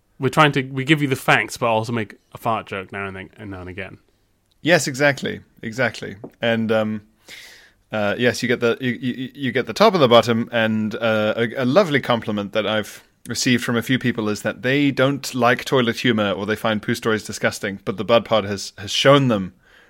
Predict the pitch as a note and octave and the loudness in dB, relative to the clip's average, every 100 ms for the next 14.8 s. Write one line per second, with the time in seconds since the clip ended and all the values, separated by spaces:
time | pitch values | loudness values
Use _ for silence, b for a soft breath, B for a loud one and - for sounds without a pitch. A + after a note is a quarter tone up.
0 | b - G#2 B2 D#3 D#3 D3+ C#3 C#3 A#2+ | b -4 0 2 4 4 8 8 8 4
1 | A#2+ - - C3 A#2+ G#2+ A2 B2 A#2+ A2 | -4 -6 -10 -4 -2 0 2 4 4 2
2 | - G#2 G#2 - - A#2 G2 F2+ F#2+ G2+ | 0 -4 -4 -6 0 2 2 -2 -4 -4
3 | G2 F#2+ _ - G2+ G2 F#2 D2 - _ | -4 -6 _ -10 -6 -2 -2 -4 -12 _
4 | _ _ _ - B2+ D3 D3 C3+ A#2 C3 | _ _ _ -12 0 6 10 10 6 0
5 | - C3 B2+ A2 F#2+ F2 - C3+ C3+ C3+ | -4 0 2 2 -2 -10 -12 -2 -2 -2
6 | C#3 C#3 C3 C#3 D3 D3+ D3 C#3+ C3 A#2+ | -2 -2 0 2 4 6 6 6 2 2
7 | C3 C3 - C3+ B2+ B2+ A#2+ A2 D3 D3+ | 4 2 0 0 0 -2 -2 -2 2 2
8 | C3+ A2+ G#2+ G2 G#2 G#2 G#2 - B2 C3+ | 2 -2 -6 -4 -6 -6 -10 -14 -6 -6
9 | - B2 - G#2+ A2+ A2+ G#2+ G2+ G2 G2 | -4 -6 -6 -4 -2 -2 -4 -8 -8 -12
10 | - - _ _ _ _ _ B2 C3 B2+ | -16 -20 _ _ _ _ _ -4 0 0
11 | A#2 G#2+ - D#3+ B2+ A2 C3 A#2+ G#2 G2 | 0 -2 0 2 2 -4 -6 -6 -8 -14
12 | G2+ A#2 G2+ G2 A2 _ _ _ _ _ | -8 -6 -6 -10 -20 _ _ _ _ _
13 | _ _ _ - B B B B2+ E3+ B2 | _ _ _ -18 B B B 2 4 4
14 | - C3 C3 D3+ C3 B2 B2+ A#2+ | 0 0 0 0 0 0 -2 -2